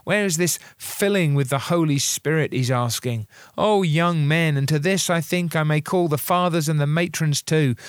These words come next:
let us ask the Lord, who gave us the ger-, first the germ of faith, to increase our faith, that from this time forward we may wait at the posts of his doors,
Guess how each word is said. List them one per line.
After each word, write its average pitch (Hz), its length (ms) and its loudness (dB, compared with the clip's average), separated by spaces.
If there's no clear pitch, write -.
let 196 100 0
us 208 180 0
ask 175 380 2
the 165 100 2
Lord, 151 420 2
who 151 120 2
gave 185 320 2
us 170 160 0
the 151 140 0
ger-, 190 400 0
first 202 440 0
the 160 80 0
germ 190 380 0
of 185 120 0
faith, 127 400 -2
to 175 140 0
increase 185 580 -2
our 143 200 0
faith, 123 420 -4
that - 120 -6
from 202 360 0
this 196 200 0
time 185 340 -2
forward 143 440 0
we 139 160 0
may 127 220 2
wait 160 360 -2
at 170 80 -6
the 156 100 -4
posts - 440 -2
of 180 80 -4
his 175 180 0
doors, 123 460 0